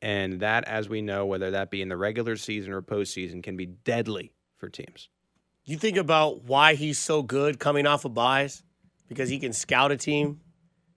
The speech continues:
Speaker 2: he can put together a plan, and then polish it so well that it's almost ran to perfection. Like you talk about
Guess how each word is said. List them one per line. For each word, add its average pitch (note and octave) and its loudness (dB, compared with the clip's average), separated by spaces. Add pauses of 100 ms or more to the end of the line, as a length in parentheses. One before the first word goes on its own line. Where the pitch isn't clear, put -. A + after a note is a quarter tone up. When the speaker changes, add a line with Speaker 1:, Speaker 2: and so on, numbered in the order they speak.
(160)
Speaker 2:
he D3+ -6
can C#3+ -4
put D#3+ -6
together D3 2
a B2+ 0
plan, C#3 2 (500)
and B2+ -2
then C3 0 (320)
polish D#3 2
it D3 -4
so E3 2
well D3 4 (400)
that C3+ 4
it's - -2 (260)
almost D3 2
ran C#3+ 6
to C3 2
perfection. C3+ 2
Like C3 2
you C#3 -6
talk C#3 4
about B2+ 2